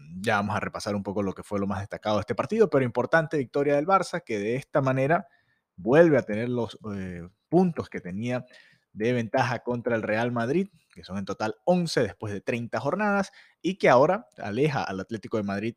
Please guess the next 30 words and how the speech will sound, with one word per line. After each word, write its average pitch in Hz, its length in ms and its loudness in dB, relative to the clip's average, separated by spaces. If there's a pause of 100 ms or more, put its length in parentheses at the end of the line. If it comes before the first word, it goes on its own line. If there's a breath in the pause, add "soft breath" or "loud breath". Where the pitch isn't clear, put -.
a 113 160 -2
dieciséis 110 720 -4
puntos. 113 420 -4
El 87 100 -8
Atlético 98 340 -8
de 98 60 -2
Madrid, 135 280 -4
que 95 160 -4
venía 90 300 -6
siendo 104 420 -6 (680)
el 98 500 -4 (480 soft breath)
mejor 107 240 0
equipo 135 380 -2 (360 soft breath)
de 104 220 0
la 104 100 -2
liga 101 360 -4
en 95 100 -6
esta 98 300 -8
segunda 90 400 -8
vuelta 110 280 -4
y - 40 -4
que - 100 -6
sigue 214 240 -6
siendo 92 240 -6
el 85 60 -8
mejor 90 320 -10
equipo 87 360 -12
de 85 60 -8
la 78 80 -10
liga 82 320 -12